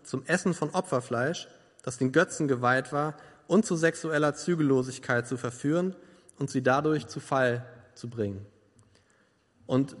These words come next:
diese Begebenheit schließt sich direkt an diese Bergepisode an, wo Bileam die Wahrheit spricht. Und man kann sich fragen, was, was ist in diesem Mann passiert? Warum dieser Abfall? Warum geht er jetzt zum Volk Israel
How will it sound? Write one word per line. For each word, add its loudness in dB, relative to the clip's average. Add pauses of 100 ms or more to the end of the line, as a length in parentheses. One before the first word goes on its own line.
(100)
diese 6
Begebenheit 2
schließt 0
sich -4 (260)
direkt 2
an 2
diese 4
Bergepisode 4
an, -2 (760)
wo 8
Bileam 4
die 0
Wahrheit 4
spricht. -4 (1080)
Und 2 (340)
man 2
kann 4
sich 0
fragen, 2
was, 0
was 0
ist -10
in 4
diesem 2
Mann 2
passiert? 0 (600)
Warum 4
dieser 4
Abfall? 2
Warum 2
geht 2
er 6
jetzt 0
zum 0
Volk 0
Israel 0